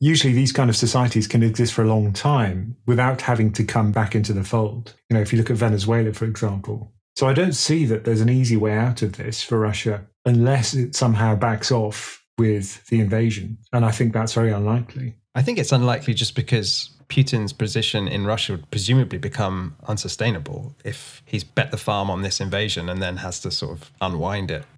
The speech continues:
Speaker 1: Yeah, eventually the cost may become too great, and perhaps this will be a means by which he could get deposed. But then the worry is always, you know, who'll replace him.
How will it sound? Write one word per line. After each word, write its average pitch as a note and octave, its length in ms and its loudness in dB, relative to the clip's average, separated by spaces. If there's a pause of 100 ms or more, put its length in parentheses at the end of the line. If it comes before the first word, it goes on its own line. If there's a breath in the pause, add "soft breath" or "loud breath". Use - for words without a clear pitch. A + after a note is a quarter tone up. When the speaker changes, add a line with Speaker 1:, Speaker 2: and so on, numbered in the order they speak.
(100)
Speaker 1:
Yeah, F3 140 2
eventually C3+ 400 2
the A#2 100 2
cost - 480 -2
may C3 220 4
become A#2 320 2
too A2 200 2
great, B2 540 -2
and A2+ 420 2 (120)
perhaps B2+ 560 -2
this A#2+ 200 0
will A#2+ 100 2
be G#2+ 500 0
a B2+ 100 2
means A2+ 240 4
by A2+ 120 2
which A#2 200 0
he A2 140 0
could A2 200 0
get A2+ 200 0
deposed. A2+ 640 -2
But C#3 100 2
then D3 160 4
the C3+ 80 6
worry A#2 320 4
is G#2+ 100 2
always, A2+ 380 2
you A#2 60 2
know, G#2 80 2
who'll A#2 260 2
replace A#2+ 480 0
him. G2+ 380 -6